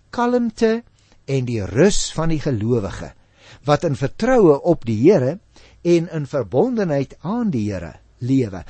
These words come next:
Want dan hoef jy mos nou nie soos 'n verskrikte haas te wees nie, is dit nie waar nie? Mag ek jou vra, hoe lyk jou lewenstyl? Het mense van jou die indruk dat jy altyd in die hardloop is, nooit vir hulle tyd het nie?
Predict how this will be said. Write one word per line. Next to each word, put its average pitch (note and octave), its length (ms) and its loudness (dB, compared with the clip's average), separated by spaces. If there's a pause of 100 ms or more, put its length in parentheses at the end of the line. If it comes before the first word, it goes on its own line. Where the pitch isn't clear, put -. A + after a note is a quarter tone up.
(180)
Want E3 180 2
dan F#3+ 140 4
hoef C4 120 -2
jy A#3+ 120 0
mos G#3 160 -2
nou G#3 120 -4
nie A#3+ 120 -4
soos E3 180 -8
'n D3 80 -4
verskrikte D3 500 -4
haas G2 340 -4
te A#2 120 -10
wees F#2+ 260 -8
nie, B2 120 -8
is G3 120 -4
dit A#3 120 -6
nie B3 100 0
waar F#2+ 340 -6
nie? C#2 140 -20 (720)
Mag D3 200 -2
ek G#3+ 140 0
jou C#3+ 140 4
vra, E3+ 520 0 (920)
hoe A#2+ 200 -2
lyk D#4 280 0
jou D3+ 420 4 (100)
lewenstyl? G#2 760 -4 (800)
Het C#3 260 2
mense A3+ 380 4
van B3+ 140 2
jou F3+ 140 4
die E3+ 120 4
indruk G#3 400 2
dat C#3+ 140 0
jy D3 100 0
altyd F#3+ 320 -4
in C#3+ 80 -2
die A#2+ 80 -2
hardloop F3 480 -2
is, B2+ 160 -6
nooit D3+ 260 2
vir D#3 120 -2
hulle C#3 140 -4
tyd C#4 280 0
het - 120 -6
nie? D#2+ 160 -14